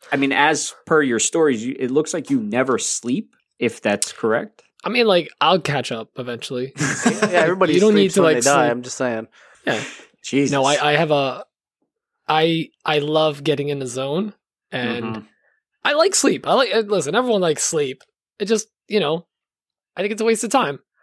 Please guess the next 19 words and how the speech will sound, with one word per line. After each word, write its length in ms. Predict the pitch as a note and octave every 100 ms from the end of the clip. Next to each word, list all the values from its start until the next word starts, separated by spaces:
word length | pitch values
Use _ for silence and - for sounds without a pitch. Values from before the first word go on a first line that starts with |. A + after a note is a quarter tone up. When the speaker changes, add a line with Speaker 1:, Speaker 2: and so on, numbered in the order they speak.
| _ _
Speaker 2:
<laughs> 0 |
Speaker 1:
<laughs> 840 | F3+ C#3+ - G#3+ - F#3+ G3 - - _ _ _ _ - -
Speaker 2:
And 140 | F#3+ G3
I'm 80 | G#3
gonna 160 | A#3+
regret 320 | A#3+ A3+ C4 A3+
it 100 | E3+
one 160 | E3
day, 200 | D#3+ D#3
but 340 | D3+ D#3 D3+ - - - - _ _ _ - - _ -
yeah, 140 | F3
I'm 40 | D#3
Speaker 1:
Well 80 | F3
Speaker 2:
at 120 | F3
that 200 | F3 E3+
point 300 | F3+ E3+ D3
where 420 | D3+ D3+ D3+ D3 D3+
I 100 | D3
can 460 | D#3+ C#3+ D3 C#3